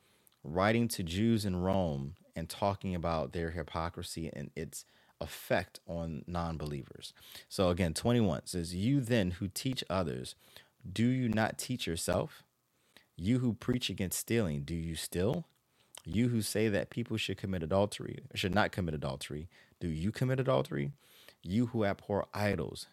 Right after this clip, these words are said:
do you rob temples? You who boast in the law, do you dishonor God by breaking the law?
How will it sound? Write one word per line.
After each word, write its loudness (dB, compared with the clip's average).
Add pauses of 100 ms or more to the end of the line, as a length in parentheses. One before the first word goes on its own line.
(100)
do -2
you 2
rob 4
temples? -6 (560)
You 2
who 0
boast 2
in -4
the -2
law, 2 (240)
do -4
you 0
dishonor 0
God 0
by -2
breaking -2
the -4
law? -10